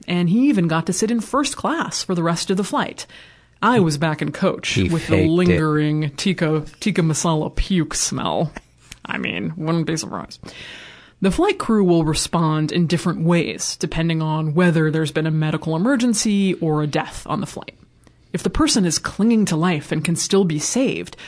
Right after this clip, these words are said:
Speaker 1: the flight crew will try to divert the plane and land at the airport nearest to the medical personnel and a hospital. But if the person dies,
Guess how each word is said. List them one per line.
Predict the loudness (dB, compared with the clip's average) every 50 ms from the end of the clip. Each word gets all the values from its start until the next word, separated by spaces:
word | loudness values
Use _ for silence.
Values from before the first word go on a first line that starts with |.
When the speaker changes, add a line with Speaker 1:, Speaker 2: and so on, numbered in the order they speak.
| -10 -6
Speaker 1:
the | -6
flight | -4 0 0 0 0
crew | -2 -2 0 2 2 2
will | 2 0 -2
try | -2 -2 0 0 2 2 2
to | 2 0 0
divert | -2 -2 0 0 0 0 -2
the | -4
plane | -6 -6 -8 -8 -8 -8 -10 -10 -6
and | -4 -2 -2 0
land | 0 0 0 0 -2
at | -2
the | -2 0 0
airport | 0 0 -2 -4 -6 -6 -4 -2
nearest | -2 -2 0 0 -2 -4 -4 -6
to | -4
the | -2 -2
medical | 0 0 -2 -4 -6 -6
personnel | -6 -4 -4 -4 -2 -2 0 2 2 4 2 2 2 0
and | -2 -4 -6
a | -4
hospital. | -2 -2 -2 -4 -6 -8 -10 -14 -16 -18 -20 -20 -20 -20 -20 -20 -20 -20 -20 _ -6
But | -2 0 0 0 0
if | -2 -4 -4 -4
the | -4 -2
person | 0 0 0 0 0 0 0 0
dies, | 0 0 0 0 0 0 0 -2 -2 -4 -4 -8 -10